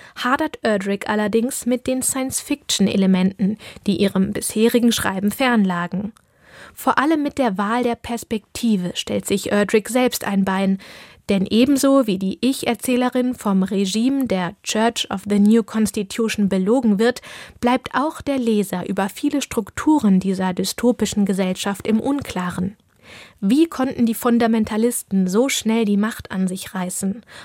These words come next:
Auf welche Überzeugungen greift die neoverfassungsrechtliche Regierungssekte zurück?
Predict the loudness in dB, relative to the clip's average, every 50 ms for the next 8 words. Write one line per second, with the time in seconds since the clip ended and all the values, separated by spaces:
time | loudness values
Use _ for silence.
0 | -4 -2 0 0 0 0 0 0 0 0 2 2 2 2 2 0 -2 -4 -4 -4
1 | -6 -6 -2 -2 -2 0 2 2 2 4 4 2 2 0 -2 -4 -4 -4 -6 -6
2 | -4 -2 2 2 4 4 4 4 2 0 -2 -4 -6 -6 -4 -4 -4 -2 0 0
3 | 0 0 0 -2 -2 -4 -2 -2 -4 -4 -2 0 -2 0 0 -2 -4 -2 -2 0
4 | 0 2 2 2 2 0 -2 -4 -2 -4 -4 -4 0 0 2 2 2 2 0 -2
5 | -8